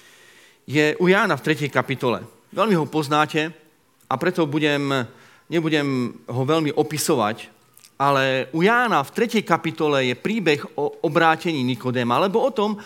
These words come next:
ako začala tá cesta obrátenia u Nikodéma. Medzi farizejmi bol jeden človek, volal sa Nikodém,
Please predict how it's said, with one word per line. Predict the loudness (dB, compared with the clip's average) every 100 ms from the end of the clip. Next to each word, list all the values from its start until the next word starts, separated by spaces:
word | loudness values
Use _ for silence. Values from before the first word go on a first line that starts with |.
| -20 -2
ako | -2 2 2 2 -8 -10
začala | 0 0 2 2 2 2 -4 -8
tá | -2
cesta | 0 0 0 -2
obrátenia | 2 2 0 -4 -4
u | -2 -4
Nikodéma. | -4 -4 -4 -4 -4 -8 -16 _ _ _ _ _ _ -20 -4
Medzi | 0 0
farizejmi | 2 0 2 2 2 2
bol | 2 2
jeden | 2
človek, | 0 2 2 2 0 -10 -12
volal | 2 4 4
sa | 0
Nikodém, | -2 0 2 2 0